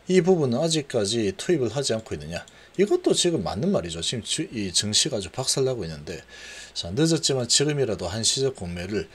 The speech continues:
할 필요가 있다라고, 어, 지금 더불-, 어, 더불어민주당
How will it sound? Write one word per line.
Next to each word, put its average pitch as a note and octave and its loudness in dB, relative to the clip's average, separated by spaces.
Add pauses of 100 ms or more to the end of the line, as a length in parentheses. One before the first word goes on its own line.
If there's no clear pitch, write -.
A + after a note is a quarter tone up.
(140)
할 G2 -6
필요가 A2+ -4
있다라고, G2+ -4
어, F#2+ -10
지금 F2 -4 (480)
더불-, C3 2
어, G#2 -8
더불어민주당 A2 0